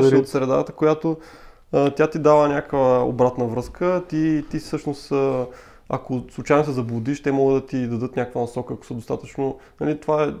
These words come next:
Speaker 2: честният приятел, не е той, който ти казва какво искаш да чуеш, а по-скоро ти казва това, което не искаш да чуеш. И може да ти го каже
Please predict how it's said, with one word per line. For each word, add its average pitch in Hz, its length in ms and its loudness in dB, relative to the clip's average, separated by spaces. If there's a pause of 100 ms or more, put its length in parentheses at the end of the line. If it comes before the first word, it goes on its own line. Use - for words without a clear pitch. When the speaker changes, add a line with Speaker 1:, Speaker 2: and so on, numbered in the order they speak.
(180)
Speaker 2:
честният 156 500 -4
приятел, 151 440 0
не 147 80 2
е 151 100 -2
той, 165 160 -2
който 156 200 -2
ти - 80 -20
казва 127 240 -4
какво 117 320 -8 (160)
искаш 117 260 -10
да 110 120 -10
чуеш, - 840 -10
а 147 120 -4
по-скоро 147 460 -4
ти - 120 -16
казва 143 240 0
това, 143 140 -6
което 143 240 -4
не 139 60 0
искаш 131 200 -10
да 113 100 -8
чуеш. - 400 -14 (340)
И 131 420 -4
може 139 220 0
да 139 40 -12
ти 135 60 -6
го 131 80 -4
каже 143 260 -2